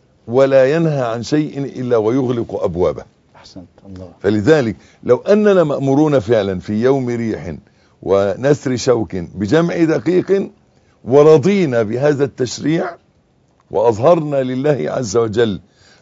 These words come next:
Speaker 1: تضحيتنا في طلب هذا، لأزاحت الريح الشوك وتركت الدقيق فجمعناه.
Speaker 2: الله. الله أكبر.
Speaker 1: نسأل الله أن يرزقنا وإياكم الرضا.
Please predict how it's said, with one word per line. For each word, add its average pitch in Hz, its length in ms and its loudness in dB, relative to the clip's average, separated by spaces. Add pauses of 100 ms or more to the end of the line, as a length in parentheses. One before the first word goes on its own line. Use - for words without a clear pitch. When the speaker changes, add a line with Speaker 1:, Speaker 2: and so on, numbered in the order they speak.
Speaker 1:
تضحيتنا 120 840 0
في 107 200 -4
طلب 151 340 2
هذا، 156 480 0 (400)
لأزاحت 139 840 2
الريح 120 600 -2 (120)
الشوك 170 600 0 (100)
وتركت 120 600 -4
الدقيق 101 580 -8
فجمعناه. 80 640 -10
Speaker 2:
الله. 123 500 -4 (520)
الله 107 400 -10
أكبر. - 260 -18 (100)
Speaker 1:
نسأل 120 260 -2
الله 120 120 -2
أن 120 40 -4
يرزقنا 110 320 -4
وإياكم 98 320 -4
الرضا. 73 300 -8